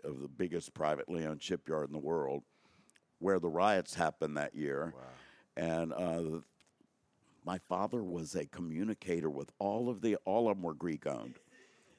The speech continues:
Speaker 1: And there was probably twelve or fourteen of 'em on the Strip. And he was the one that would communicate with the others.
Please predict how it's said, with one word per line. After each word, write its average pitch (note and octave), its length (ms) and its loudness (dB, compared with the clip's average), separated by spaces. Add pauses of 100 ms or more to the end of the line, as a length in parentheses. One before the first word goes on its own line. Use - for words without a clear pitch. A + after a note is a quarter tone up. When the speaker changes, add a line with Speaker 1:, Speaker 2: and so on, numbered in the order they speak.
Speaker 1:
And F2 240 2
there D#2+ 80 4
was D#2 140 0
probably F2 500 2
twelve F2 400 4
or D2 80 -2
fourteen D2 560 -4
of B1 120 -4
'em B1+ 60 -8
on B1+ 160 -4
the B1+ 60 -10
Strip. C#2 420 0 (540)
And F#2+ 140 -2
he B2+ 160 0
was E3+ 180 2
the A#2+ 100 4
one A#2+ 180 4
that G#2+ 160 2
would G2+ 160 2
communicate A2+ 640 2
with G2 160 0
the F2+ 140 2
others. F#2+ 520 0